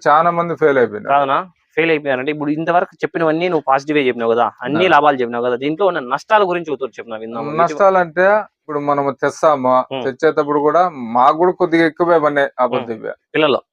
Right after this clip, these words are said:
Speaker 2: రేటు, రేటు
Speaker 1: అనుభవం లేకపోతే,
Speaker 2: అనుభవం లేకపోవడం
Speaker 1: అనుభవం
Speaker 2: వల్ల.
Speaker 1: లేక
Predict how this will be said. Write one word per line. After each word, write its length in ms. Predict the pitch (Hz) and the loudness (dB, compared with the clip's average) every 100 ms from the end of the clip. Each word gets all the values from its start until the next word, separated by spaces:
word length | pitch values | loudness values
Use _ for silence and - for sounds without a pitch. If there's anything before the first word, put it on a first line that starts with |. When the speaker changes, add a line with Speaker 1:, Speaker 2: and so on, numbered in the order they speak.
| 143 | 0
Speaker 2:
రేటు, 120 | 147 | 4
రేటు 100 | 127 | 4
Speaker 1:
అనుభవం 480 | 123 151 156 165 143 | 4 4 2 2 2
లేకపోతే, 440 | 131 123 123 120 | 0 0 -2 0
Speaker 2:
అనుభవం 320 | 139 147 139 | 0 0 2
లేకపోవడం 240 | 123 120 123 | 0 0 0
Speaker 1:
అనుభవం 160 | 110 | 0
Speaker 2:
వల్ల. 100 | 110 | 0
Speaker 1:
లేక 100 | 127 | -2